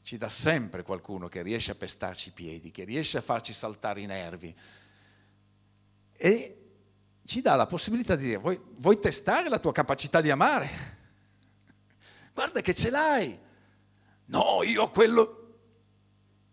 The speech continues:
Guarda che tu oggi sei capace di perdonare.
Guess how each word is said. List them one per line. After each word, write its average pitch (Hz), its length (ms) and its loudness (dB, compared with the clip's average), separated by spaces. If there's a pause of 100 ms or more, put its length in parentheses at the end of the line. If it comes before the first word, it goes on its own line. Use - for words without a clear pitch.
(300)
Guarda 196 320 -12
che - 220 -16
tu 220 200 -6
oggi 117 360 -6
sei - 180 -12
capace 202 520 -12
di 92 100 -16
perdonare. 90 680 -18